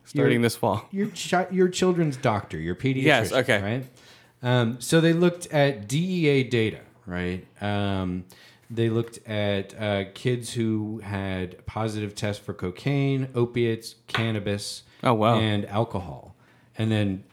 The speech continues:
Speaker 2: you know, the standard norm of people who don't test positive for anything. So, uh, the infant mortality rate in ninety-seven was fifteen point seven deaths per one thousand births. So, like,
Speaker 1: Uh-huh.
Speaker 2: basically sixteen kids die for every thousand that are born.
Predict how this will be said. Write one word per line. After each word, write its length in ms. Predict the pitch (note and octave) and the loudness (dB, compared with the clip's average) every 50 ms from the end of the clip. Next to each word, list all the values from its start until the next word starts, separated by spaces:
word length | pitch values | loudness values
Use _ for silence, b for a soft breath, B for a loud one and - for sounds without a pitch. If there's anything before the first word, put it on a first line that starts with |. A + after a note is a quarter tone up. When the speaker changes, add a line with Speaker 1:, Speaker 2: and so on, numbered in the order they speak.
| _ _ - | _ _ -8
Speaker 2:
you 140 | A#2+ A2+ G#2+ | -4 -2 0
know, 140 | G2 F#2+ F#2+ | 0 0 0
the 80 | F#2+ | 0
standard 680 | F#2+ - - - B2+ B2 A#2+ A2+ G#2 G#2+ A2 A2 G2+ F#2+ | -2 -4 -2 0 2 4 6 4 4 4 4 2 2 0
norm 460 | G2+ G#2+ G#2+ G#2+ G#2+ G#2+ G#2+ G#2 G2+ | 0 2 2 4 4 2 2 2 2
of 340 | G2 F#2+ F2+ F2+ F#2 - _ - | 2 0 0 -4 -10 -16 _ -6
people 300 | - A2+ G#2+ A2 G#2 G2 | -4 -4 -2 0 0 0
who 100 | G2+ G2+ | 2 0
don't 180 | G2 G2 G2 G2 | -2 -2 -4 -2
test 240 | - G#2 G2 - - | -2 -2 -2 -2 -2
positive 380 | - F2+ F#2 F2 E2+ E2+ E2+ | -4 -2 -2 -2 -2 -4 -6
for 140 | - - F#2+ | -6 -6 -4
anything. 380 | G2+ G2+ G2 F2+ - D#2 C#2 - - b b b b b b b | -2 -2 -4 -4 -6 -12 -16 -18 -20 b b b b b b b
So, 640 | - - - A#2+ A#2 A#2 A2 A2 G#2+ G#2 G#2+ A2 G#2+ - | -10 -4 0 2 2 4 4 2 2 0 -4 -6 -10 -10
uh, 400 | - A2+ A2 G#2+ G#2 G#2 G2+ G#2 G#2+ G#2 - - | -6 -2 -2 0 0 0 -2 -2 -4 -6 -8 -6
the 160 | A2+ C3 D3+ | -2 0 2
infant 240 | D3+ E3 D#3+ F3+ F3 | 2 2 2 0 0
mortality 480 | E3 D#3 C#3+ - C3 C3 C3 B2+ B2 A#2+ | 0 0 0 2 2 2 2 2 2 0
rate 220 | A#2 A2+ A#2 A#2 | 0 0 -2 -2
in 100 | G#2 G2+ | -4 -4
ninety-seven 800 | G2+ G#2 G#2+ G#2+ G#2+ G#2+ G#2+ - - G2+ G2+ A2 A2 A2+ A#2 A#2+ b b b b b b | -2 -2 -2 -2 -4 -6 -6 -4 -2 -2 0 0 0 -2 -2 -6 b b b b b b
was 180 | b G2 G#2 G2+ | b -6 -6 -6
fifteen 540 | - - - C#3+ C#3 - - C#3+ C#3+ C#3 C3+ | -6 -6 -6 -6 -6 -6 -4 -2 -2 -2 -2
point 300 | C3+ - B2+ C3 B2+ - | -2 -2 -4 -4 -4 -6
seven 380 | - A#2 G#2+ G#2 G#2 G#2 G#2 | -4 -4 -4 -2 -2 -4 -4
deaths 440 | F#2 - G2 F2+ F2 F2 - - - | -4 -4 -4 -4 -4 -6 -8 -16 -16
per 220 | - - - F#2+ F2 | -12 -10 -8 -6 -6
one 200 | F#2 F#2+ F#2 F#2 | -4 -6 -6 -4
thousand 360 | - F2+ F2+ F2 E2+ F2 D#2+ | -2 -2 -2 -2 -4 -6 -8
births. 180 | D#2 - - | -10 -12 -10
So, 140 | - G2 G2+ | -6 -4 -2
like, 220 | G2 F#2 F2 - - | -2 -2 -4 -4 0
Speaker 1:
Uh-huh. 160 | B2 A2+ A2 G#2 | 2 2 4 4
Speaker 2:
basically 320 | F#2+ - B2 A2 A#2 A2 | 2 2 0 0 0 -2
sixteen 480 | G#2+ - A2 G2+ - - - A2+ A2+ A2+ | -2 -4 -8 -8 -6 -4 -4 -4 -4 -4
kids 240 | - B2 A#2 G#2+ | -4 -6 -8 -6
die 240 | G2 G#2+ F#2+ F#2 F#2 | -4 -4 -4 -4 -4
for 160 | F2 - G2 | -6 -6 -4
every 180 | F2+ F2 F#2 F2+ | -4 -2 -4 -4
thousand 440 | - - F#2 F#2 F#2+ F#2+ F2+ F#2 F#2 | -4 -4 -2 -2 -2 -2 -2 -4 -4
that 120 | F#2 F2 | -4 -6
are 40 | F#2 | -6
born. 460 | F2+ F2+ F#2+ F2+ F2 E2+ E2 E2 E2+ | -6 -4 -4 -4 -4 -4 -6 -8 -12